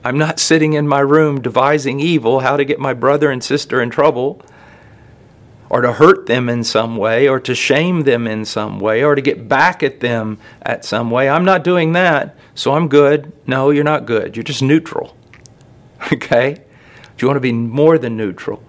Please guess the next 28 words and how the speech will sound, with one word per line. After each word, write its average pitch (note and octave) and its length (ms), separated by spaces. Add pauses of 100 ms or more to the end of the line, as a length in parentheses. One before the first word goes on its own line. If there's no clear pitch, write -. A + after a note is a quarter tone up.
(140)
You A2+ 80
want B2 160
to B2 40
be A#2+ 140
good. A#2 420 (1500)
It C3+ 100
says, - 400
"But C3+ 360
kindness D#3+ 580
and C3+ 140
truth D#3 400
will C3+ 80
be C3+ 260
to C#3+ 160
those C#3 320
who C3+ 80
devise B2+ 460
good." C#3 340 (300)
When D3+ 200
was G3+ 220
the A#2+ 120
last C#3 520
time G#2+ 580 (400)
you C3+ 300
sat D3 500
in C#3+ 200
your F3 140
room B2 580